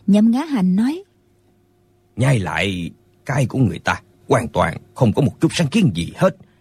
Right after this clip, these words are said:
Speaker 2: nên Tả trưởng môn chẳng được ai khâm phục. Sở học võ công phái Tôn Sơn của Tả trưởng môn tuy tinh thâm nhưng hoàn toàn do tiền nhân truyền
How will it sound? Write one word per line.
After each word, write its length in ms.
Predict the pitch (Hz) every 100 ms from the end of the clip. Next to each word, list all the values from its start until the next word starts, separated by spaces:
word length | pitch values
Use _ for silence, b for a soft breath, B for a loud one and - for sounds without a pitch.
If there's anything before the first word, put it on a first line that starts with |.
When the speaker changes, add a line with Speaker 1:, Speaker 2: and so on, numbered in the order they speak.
| b b -
Speaker 2:
nên 260 | 120 90 -
Tả 140 | 95 143
trưởng 300 | - 131 113
môn 180 | 95 82 b b
chẳng 300 | - 131 110
được 200 | 82 -
ai 100 | 82
khâm 140 | - 90
phục. 200 | 82 - _ - _ b b b b b
Sở 400 | - 131 120 113
học 180 | 85 76 _ _ _ _ _ - -
võ 260 | 101 123
công 280 | 104 95 87
phái 200 | - 123
Tôn 240 | - 156 104
Sơn 360 | - 110 95 - -
của 140 | 110 -
Tả 120 | - 151
trưởng 180 | 117 123
môn 180 | 101 - b b b
tuy 160 | 101 82
tinh 220 | - 113 90
thâm 240 | 101 82 - -
nhưng 180 | 170 107
hoàn 280 | 82 80 -
toàn 280 | 92 71 - _ _ _ -
do 320 | 131 139 78 - _ _ -
tiền 280 | 123 73 101
nhân 240 | 120 107 -
truyền 160 | 82